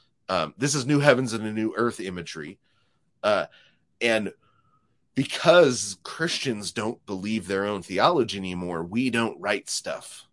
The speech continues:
like this. I mean, you do every once in a while, you get, like, Holes, I think, is a really good example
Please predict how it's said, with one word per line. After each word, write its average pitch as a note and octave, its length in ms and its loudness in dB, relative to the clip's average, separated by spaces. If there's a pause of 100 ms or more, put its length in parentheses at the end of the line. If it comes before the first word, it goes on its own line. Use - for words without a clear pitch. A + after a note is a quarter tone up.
(160)
like D#2 260 -10
this. - 420 -10 (160)
I D3 40 -4
mean, F3 120 2
you A3+ 80 2
do G4+ 80 -2
every F#3+ 160 -2
once F3 220 2
in A2 60 -2
a - 20 0
while, G2+ 100 2
you D#3 80 -2
get, D#3+ 160 -2
like, G2+ 160 0
Holes, C#3 600 2 (100)
I A#2+ 60 -8
think, A#2+ 140 -4
is G#2 120 -6
a G2+ 60 -2
really G#2 240 -2
good G2 160 -2
example G2 580 -6